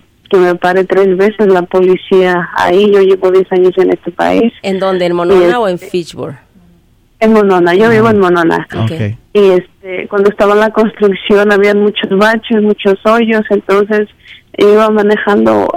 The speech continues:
Speaker 1: este, mal para esquivar los hoyos y de repente que, eh, me sale la patrulla atrás y nada más por el hecho de que esté la patrulla atrás de uno,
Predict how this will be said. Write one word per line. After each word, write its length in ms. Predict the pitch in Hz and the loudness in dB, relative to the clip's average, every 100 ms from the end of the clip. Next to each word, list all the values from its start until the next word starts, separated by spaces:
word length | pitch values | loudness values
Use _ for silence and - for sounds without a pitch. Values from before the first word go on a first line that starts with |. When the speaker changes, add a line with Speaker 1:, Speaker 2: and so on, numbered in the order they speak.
| 190 | -2
Speaker 1:
este, 440 | 185 - 175 175 | -2 -4 -2 0
mal 340 | 180 196 220 226 | 2 2 0 0
para 180 | 202 190 | 0 -2
esquivar 420 | - - 196 196 | -2 -2 0 2
los 200 | 208 202 214 | 0 0 0
hoyos 240 | 220 240 240 | 0 0 0
y 60 | 208 | 0
de 100 | 202 | 2
repente 520 | 202 247 285 302 262 | 0 0 0 2 0
que, 320 | 220 208 202 - - - - - | 0 -2 -2 -10 -20 -20 -16 -6
eh, 380 | 76 - 190 | -2 0 0
me 140 | 190 190 208 | 2 0 2
sale 180 | 208 | 2
la 140 | 254 233 | 2 0
patrulla 480 | 220 208 226 226 226 | -2 -2 0 0 0
atrás 320 | 220 233 262 - | 0 0 -2 -4
y 60 | 202 | -2
nada 320 | 208 220 233 | 0 2 0
más 80 | 240 | -2
por 180 | 226 220 | -2 0
el 160 | 208 | 0
hecho 260 | 233 233 233 | 0 0 0
de 140 | 196 | 0
que 100 | - | -2
esté 220 | 185 - 247 | -6 -2 0
la 140 | 262 | 0
patrulla 400 | 247 214 226 240 | -2 -2 -2 -2
atrás 260 | 233 240 226 | -2 0 0
de 160 | 226 | 0
uno, 180 | 220 | 0